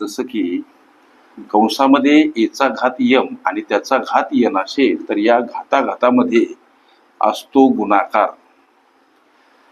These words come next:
तदउक्तीनुसार बारा आणि त्याचा हे जे घात आहेत, त्या घाताघातामध्ये गुणाकार. आता लेकरांनो,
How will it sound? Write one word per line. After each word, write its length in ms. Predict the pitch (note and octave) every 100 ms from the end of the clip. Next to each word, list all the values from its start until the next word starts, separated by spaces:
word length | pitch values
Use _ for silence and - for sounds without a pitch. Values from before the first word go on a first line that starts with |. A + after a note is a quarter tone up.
| _ _ _ _ _ _ - -
तदउक्तीनुसार 960 | D3+ D3 C#3+ C#3 B2 A2 - A2+ A2 - - - - _ _ _ -
बारा 460 | G#2+ G#2+ F#2 E2 F2 -
आणि 200 | F#2+ F#2+ G#2
त्याचा 280 | F#2+ - G2 F#2+ - _ _ _ _ _ _ _ - _ _ _ _ _ A2+
हे 60 |
जे 140 | G#2 G#2
घात 300 | G#2 B2 F#2
आहेत, 180 | F#2 F#2 G#2
त्या 80 |
घाताघातामध्ये 720 | F#2+ F2 G2+ F2 E2+ F2+ F2 A2
गुणाकार. 440 | A#2 E2 D2+ - - _ _ _ _ _ _ _ A#2
आता 240 | - A2 F#2+ -
लेकरांनो, 560 | G#2+ G#2 C#3 C3+ -